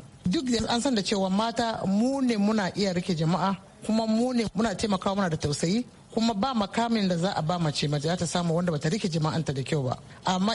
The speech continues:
idan an zo a siyasance, an zo jefa kuri'a, sai maza su yi amfani da sunaye kala-kala su hana mutane zaɓen mu. To,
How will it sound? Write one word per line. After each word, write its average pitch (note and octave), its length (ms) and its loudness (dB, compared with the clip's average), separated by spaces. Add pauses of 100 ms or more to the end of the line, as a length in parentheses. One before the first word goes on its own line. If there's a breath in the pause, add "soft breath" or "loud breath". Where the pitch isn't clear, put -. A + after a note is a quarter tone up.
idan F#3+ 300 0
an A3+ 160 2
zo G#3+ 140 2
a F#3 100 0
siyasance, D#3+ 520 0
an G3 160 0
zo F#3+ 100 2
jefa F#3+ 260 0
kuri'a, D3+ 360 -2 (240 loud breath)
sai A#3 180 -2
maza A#3+ 260 2
su A3+ 140 0
yi G#3+ 60 2
amfani F#3+ 420 0
da F3+ 140 0 (260)
sunaye G3+ 420 2
kala-kala G3+ 480 0
su - 140 -2
hana G#3 200 0
mutane E3+ 400 2
zaɓen C#3+ 260 0
mu. D3 140 2 (320)
To, D3 180 0